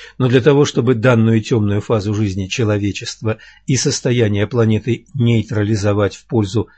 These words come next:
космической жизни, все-таки надо придерживаться того провозвестия и пророчества, которое дано через Агни-йогу – через учение огня. По этому каналу даются энергии мысли и высоких чувств.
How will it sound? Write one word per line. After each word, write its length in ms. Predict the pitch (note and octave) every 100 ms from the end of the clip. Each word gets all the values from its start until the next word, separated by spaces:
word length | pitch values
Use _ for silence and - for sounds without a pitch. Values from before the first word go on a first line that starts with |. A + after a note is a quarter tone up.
| _
космической 800 | - A#2+ - A2+ G2+ G2+ - G2+
жизни, 480 | F#2+ F3 C3+ F#2+ - _ _ _ _ - -
все-таки 400 | - F#3 E3 -
надо 240 | C#3+ C#3+ B2+
придерживаться 760 | A#2+ B2 C3 G#2+ A#2 A2 -
того 420 | - C3+ G#3+ A3 - _
провозвестия 920 | B2+ B2 A#2 A#2 A2+ G#2+ F#2+ - G2+
и 240 | A2 - A#2
пророчества, 800 | A#2+ G2 B2+ G3 - - - F#2
которое 420 | A#2+ A2+ F#2+ F#2
дано 500 | F#2 F#2+ G2+ F#3 F#3+ _ _
через 420 | - D#3 F3+ - -
Агни-йогу – 920 | B2+ C#3+ B2+ C#3+ A2 G#2+ G#2+ G#2 G#2 _ _ _
через 300 | - A2 G2+
учение 440 | G2 D#3+ D3+ D3+
огня. 580 | C#3+ - A2 G2 F2+ E2+ _ - -
По 80 | A2+
этому 340 | G#2+ G#2 F#2+
каналу 400 | A2 G#2 F#3 C#3+
даются 460 | G#2 F#2+ F#2+ - G#2
энергии 420 | G2 F#2 F#2+ F2+
мысли 540 | F#2+ F3+ - F3+ F#3 _ _ -
и 100 | G3+
высоких 520 | F#3+ - B2+ A#2+ B2+
чувств. 480 | - F#2+ F2 - _